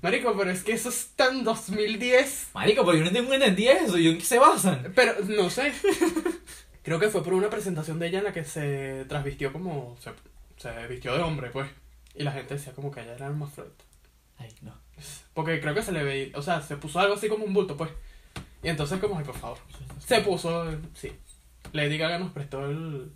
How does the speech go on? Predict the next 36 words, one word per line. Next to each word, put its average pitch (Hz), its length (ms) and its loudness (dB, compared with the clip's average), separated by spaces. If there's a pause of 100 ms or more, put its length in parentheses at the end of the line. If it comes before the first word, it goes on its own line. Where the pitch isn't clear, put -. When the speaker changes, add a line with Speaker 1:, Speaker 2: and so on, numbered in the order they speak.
Speaker 1:
el 143 80 -6
bulto 139 280 -4
que 160 60 -6
usó. 143 180 -12 (640)
Juan, 123 120 -8
basta. 165 240 -8 (240)
Speaker 2:
<laughs> 220 220 4
¿Qué? 185 220 4 (380)
No, 139 80 -2
mentira. 131 300 -2 (640)
Speaker 1:
Este, 226 280 6
Speaker 2:
Oye, 208 300 8
lente. 151 320 0 (460)
Speaker 1:
se 160 120 0
puede 147 140 2
hacer 196 300 -2
que 208 120 -2
jode 196 220 4
memes 202 220 -2
con 185 140 -4
eso 143 180 -4
que 185 80 -8
acabas 139 200 -4
de 165 60 -4
hacer, 135 180 -8
¿ok? 127 100 -8 (680)
Speaker 2:
Uh. 339 420 -8 (220)
Speaker 1:
Este, 196 920 4 (640)
¿qué 180 80 -2
te 156 80 -2
iba 180 80 -2
a 190 40 0
decir? 254 380 -10
Creo 196 160 -2
que 294 120 -6
ya 320 220 -8